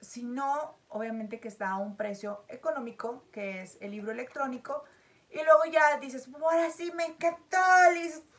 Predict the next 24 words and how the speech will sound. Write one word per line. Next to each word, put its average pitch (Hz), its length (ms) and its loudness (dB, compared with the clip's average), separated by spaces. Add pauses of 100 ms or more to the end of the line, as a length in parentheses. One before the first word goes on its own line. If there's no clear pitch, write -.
(100)
Liz 330 220 -6
estaba 320 360 4
en 302 60 2
lo 277 180 0
cierto", 330 600 2 (260)
y 240 60 -2
ahora 240 180 4
pueden 226 220 -4
pedir 214 220 -10
su 214 120 -14
libro. 190 320 -16 (300)
Pero 202 180 0
les 202 80 -10
digo, 226 320 -10 (400)
pueden 262 300 -2
pasar 254 240 -6
a 226 60 -2
Lulu, 233 400 -10
que 233 100 -8
es 226 60 -6
donde 233 160 -8
lo 220 140 -6
pueden 220 200 -4
encontrar. 214 640 -6